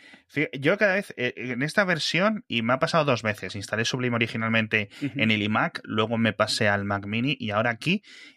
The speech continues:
Speaker 1: y las dos veces, bueno, realmente las tres veces, instalar el típico sistema de lint,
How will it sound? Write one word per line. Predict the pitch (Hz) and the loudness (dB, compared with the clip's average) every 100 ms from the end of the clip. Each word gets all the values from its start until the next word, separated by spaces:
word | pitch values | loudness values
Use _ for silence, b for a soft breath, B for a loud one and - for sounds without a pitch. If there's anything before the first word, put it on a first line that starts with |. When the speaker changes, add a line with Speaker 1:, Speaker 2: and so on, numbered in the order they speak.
| - | -2
Speaker 1:
y | 131 127 | 2 4
las | 110 110 - | 4 2 -4
dos | 117 127 175 - | 0 2 2 0
veces, | 120 135 - 165 | -2 -2 -2 -2
bueno, | 135 | 0
realmente | 101 104 120 110 104 | 0 0 0 0 -4
las | 98 - | -6 -6
tres | 127 156 135 | -2 0 2
veces, | 123 143 202 220 - B B B B | 0 0 0 -2 -6 B B B B
instalar | 131 127 117 120 131 131 113 | 2 2 2 0 4 2 2
el | 113 113 107 | 0 2 0
típico | 139 143 151 | -2 -2 -2
sistema | 139 131 135 127 | -2 -2 2 2
de | 113 | 4
lint, | 110 117 160 185 | 2 2 0 -4